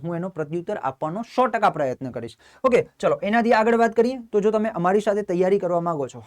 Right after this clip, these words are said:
હાઈકોર્ટ અટેન્ડન્સની તમે તૈયારી કરવા માંગો છો, મેં તમને બેલીફના ક્લાસની અંદર પણ સમજાવ્યું હતું, બેલીફના લેક્ચરની અંદર કીધું હતું, જે રેકોર્ડેડ લેક્ચર હતું એની અંદર મેં તમને કીધું હતું કે સાહેબ આ એક બેચ કોર્સ છે કે જે તમને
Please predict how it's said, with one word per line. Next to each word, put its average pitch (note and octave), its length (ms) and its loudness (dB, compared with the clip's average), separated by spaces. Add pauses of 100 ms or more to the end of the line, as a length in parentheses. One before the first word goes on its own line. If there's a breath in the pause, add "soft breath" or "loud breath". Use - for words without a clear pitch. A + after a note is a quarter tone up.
હાઈકોર્ટ F3+ 480 2
અટેન્ડન્સની A3 640 2
તમે G3 260 -4
તૈયારી F3 320 0
કરવા D3+ 220 0
માંગો C3 160 -6
છો, C3 140 -10 (280 soft breath)
મેં G3+ 120 2
તમને G#3+ 280 0
બેલીફના A3 420 4
ક્લાસની G#3 320 0
અંદર G3 140 -4
પણ G3+ 180 -8
સમજાવ્યું F#3+ 400 0
હતું, G3 180 -8
બેલીફના F#3 400 0
લેક્ચરની F#3+ 460 -2
અંદર F#3+ 140 -4
કીધું F#3 260 -2
હતું, F#3 160 -4 (340 soft breath)
જે E3 280 2
રેકોર્ડેડ F3+ 380 0
લેક્ચર F3+ 220 -2
હતું F3+ 220 -2
એની F3+ 160 -2
અંદર F#3 140 2
મેં F#3 120 0
તમને F#3+ 220 -2
કીધું F3+ 180 -2
હતું F#3+ 160 -4 (260 loud breath)
કે B3+ 180 4
સાહેબ B3 180 4 (300)
આ C#4 100 6 (140)
એક C#4+ 260 -2
બેચ B3+ 160 6
કોર્સ A#3+ 240 2
છે C#4 140 0
કે B3+ 100 2
જે A#3+ 140 0
તમને A#3+ 180 2